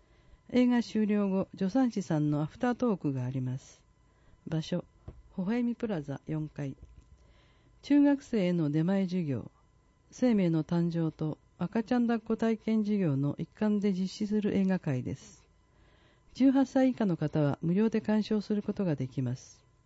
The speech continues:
前売り券取扱い場所、大人八百円、当日券千円。エヌピーオー法人子どもと文化の森。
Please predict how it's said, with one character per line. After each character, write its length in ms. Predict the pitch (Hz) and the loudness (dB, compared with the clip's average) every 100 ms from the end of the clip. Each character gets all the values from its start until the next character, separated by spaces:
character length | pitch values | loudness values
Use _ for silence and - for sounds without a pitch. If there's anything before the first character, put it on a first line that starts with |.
| _ _ _ - - _ _ _ - | _ _ _ -20 -20 _ _ _ -2
前 220 | 190 247 | 0 2
売 80 | 240 | 0
り 120 | 226 | 0
券 300 | 208 208 - | 0 0 -2
取 260 | - 202 | -2 0
扱 280 | 220 - - | 0 0 -2
い 80 | 196 | -2
場 140 | 175 | -2
所、 240 | 165 165 - _ _ _ _ _ _ | -4 -4 -6 _ _ _ _ _ _
大 80 | 185 | -4
人 320 | 180 226 214 - _ | 0 2 2 -2 _
八 180 | - 175 - | -6 -4 -2
百 260 | 202 143 | -4 -2
円、 160 | 185 131 - _ _ _ - | -2 -2 -6 _ _ _ -4
当 160 | 214 | 0
日 280 | 202 202 - | 0 -2 -6
券 320 | - 180 165 - | -4 -2 -2 -6
千 360 | - 196 151 | -2 0 0
円。 140 | 131 - - - _ _ _ - _ | -2 -6 -14 -20 _ _ _ -20 _
エ 80 | 202 | 4
ヌ 140 | 247 | 6
ピ 260 | 262 240 240 | 6 2 2
ー 80 | 233 | 4
オ 100 | 233 | 2
ー 20 | |
法 240 | 220 208 | 4 2
人 340 | 160 147 143 - - | 4 2 2 -2 -4
子 120 | 190 | 0
ど 100 | 240 | 2
も 120 | 240 | 2
と 120 | 233 | 2
文 220 | 220 233 | 2 2
化 120 | 190 147 | 2 0
の 100 | 127 | 0
森。 320 | 123 127 | -2 -4